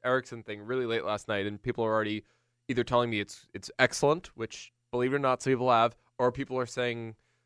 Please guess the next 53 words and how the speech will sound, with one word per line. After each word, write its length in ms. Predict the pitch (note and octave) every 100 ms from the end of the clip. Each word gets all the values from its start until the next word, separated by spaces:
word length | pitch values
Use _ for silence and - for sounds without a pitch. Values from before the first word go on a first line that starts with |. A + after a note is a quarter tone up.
| _
"Typical 320 | - C3 C3 A#2+
D 180 | B2+
J," 240 | A#2+ A#2 A#2
whatever, 380 | A#2 A#2 A2 A2+
saying 340 | C3 A#2+ A#2+
that 140 | A#2
Eriksson, 400 | A#2+ A#2+ A#2 -
'cause 160 | A#2 B2
I, 60 | C3
I 180 | C3
wrote 260 | C3+ D3+ C#3+
that 200 | C#3 B2+ - - _ _ _
the 60 | C#3+
Bruins 360 | E3 F#3+ E3+
are, 140 | E3 D3 C3+ - _ _ _ _ _ _ -
whether 260 | D#3 F#3
or 40 | F#3
not 160 | F3+
any 100 | D#3+
of 80 | D#3
them 120 | C#3
are 40 | B2
good 200 | C#3+ C3
right 180 | B2
now, 320 | C3+ C#3+ B2+ A#2+
they're 160 | C3+
loading 340 | C3+ C3+ C3+ B2+
up 140 | B2
on 160 | A2+ A2
wings, 320 | G2 F#2 G#2
right? 260 | G#2+ A#2 - _
They 80 | A#2+
got 260 | A#2+ A#2 - _ _
Hayes, 600 | B2+ C3+ C#3 C3+ C3+ -
who 540 | - C3 B2 A#2+ A#2 - _ _ _
I 60 | B2+
don't 180 | B2 A#2+
think 240 | A#2+ A2+
any 180 | A#2+ A#2+
of 80 | A2+
us 120 | -
think 240 | A#2 A2+
is 140 | A2+ A2
in 160 | A2
a 80 | -
top 260 | - A2+ -
six 220 | A2+ -
discussion, 600 | G#2+ - C3+ - B2+ B2+ -
but 240 | A2+ G#2 _ _
they've 160 | C3+ A#2+
got 220 | C3 B2
him. 240 | A#2 C#3 - _ _ _
Um, 640 | B2 A#2 A2+ A2 A2 A2